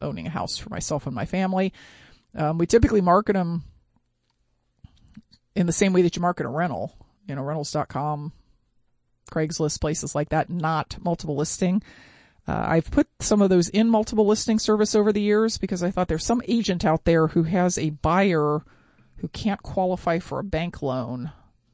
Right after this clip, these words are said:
but who has enough money to put down to pay the commissions. And I've never succeeded in getting that kind of buyer in M L S. What I get is a bunch of offers from people who want to pay cash for the property. And that's not what I want to do.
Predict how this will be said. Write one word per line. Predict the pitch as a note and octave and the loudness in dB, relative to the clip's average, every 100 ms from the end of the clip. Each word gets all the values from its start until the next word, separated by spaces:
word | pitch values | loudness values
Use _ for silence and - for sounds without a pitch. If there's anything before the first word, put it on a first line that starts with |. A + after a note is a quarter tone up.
| _ _ _ _ _ - | _ _ _ _ _ -8
but | C#3+ | -4
who | D#3+ | 0
has | D#3+ D#3+ | 0 -2
enough | D#3+ D#3+ | -6 -6
money | D#3+ D#3 D3+ - | -6 -6 -8 -8
to | - | -2
put | - D3+ | 0 2
down | E3 D3 D3 | 0 -2 -4
to | - C#3 D3 C#3+ - - | -4 -2 -2 -6 -16 -10
pay | - E3+ | -2 -2
the | - | -2
commissions. | F3 E3 F3+ C#3+ B2+ - - - _ _ _ _ _ _ _ _ _ _ _ _ - | -4 -4 -4 -6 -8 -8 -10 -12 _ _ _ _ _ _ _ _ _ _ _ _ -4
And | E3 | -2
I've | E3+ E3+ | 0 0
never | F#3 F#3 | 0 0
succeeded | - - - F#3+ F3+ | -2 -4 0 0 0
in | D#3+ | -2
getting | F3 F3+ E3+ | -2 -2 0
that | E3 D#3 | -2 -2
kind | - F3+ D#3 | -6 -6 -6
of | - | -2
buyer | D3+ D#3+ - - | 0 0 -2 -4
in | F3 | -4
M | F3 | -4
L | D#3+ D#3 | -2 -2
S. | D3 | -2
What | D#3+ | -2
I | D#3+ | 0
get | E3 | 0
is | D3 | -2
a | |
bunch | F3+ - | -4 -2
of | |
offers | D3+ D#3+ D3+ | -2 -2 -6
from | D3+ | -6
people | F3 E3 | -4 -2
who | D3+ | -2
want | D#3 | 0
to | - | -2
pay | C#3 | -2
cash | - C#3 C3+ - | -4 -4 -4 -6
for | F#3 | -6
the | |
property. | F3+ F3+ F#3 F#3+ F#3+ G3+ - _ _ _ _ _ _ _ _ _ _ - | -2 -2 -2 -4 -4 -4 -8 _ _ _ _ _ _ _ _ _ _ -6
And | E3+ D#3 D#3+ - _ _ _ _ _ _ | -4 -4 -8 -14 _ _ _ _ _ _
that's | - D#3 - | -6 -6 -6
not | D#3 | -6
what | D#3 | -4
I | C#3+ | -4
want | D3 | -6
to | D3 | -4
do. | E3 D#3+ | -2 -2